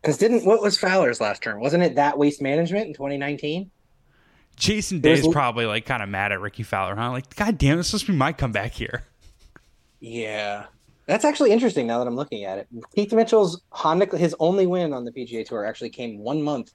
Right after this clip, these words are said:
Speaker 1: after Ricky Fowler's last win on the P G A Tour, before, obviously, last week. So maybe this is the Keith Mitchell comeback tour.
Speaker 2: Man, you didn't need to talk yourself into it since you already bet it, but good job.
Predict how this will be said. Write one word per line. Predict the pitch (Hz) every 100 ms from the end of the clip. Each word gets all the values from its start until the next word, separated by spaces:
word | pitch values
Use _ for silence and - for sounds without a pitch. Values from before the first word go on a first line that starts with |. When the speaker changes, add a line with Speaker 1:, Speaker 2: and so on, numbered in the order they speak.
| _
Speaker 1:
after | 113 110 113 107 98 _ _
Ricky | 120 120 113
Fowler's | 110 110 104 101 95 - _
last | 120 127 - 92
win | 82
on | 87
the | 90
P | 101
G | 92 90
A |
Tour, | 90 95 87 -
before, | - 107 85 _
obviously, | - 90 - 82 - _
last | 92 85 110
week. | 95 - _
So | - 95 95 _ _ _ -
maybe | 117
this | 117 110
is | 110
the | 110 104 -
Keith | 113 98
Mitchell | 107 -
comeback | - 104 101 101
tour. | 120 101 _ _ _ _ _ _ _ - _ _ _ _ _ _
Speaker 2:
Man, | 123 104
you | 120
didn't | 135 135
need | 139 131
to |
talk | 117 117 113
yourself | 113 - 107 107
into | 110 110
it | 110
since | - 110
you | 117
already | 110 104
bet | 101 120
it, | 101 92
but | 104 196 - _
good | - 120
job. | 110 117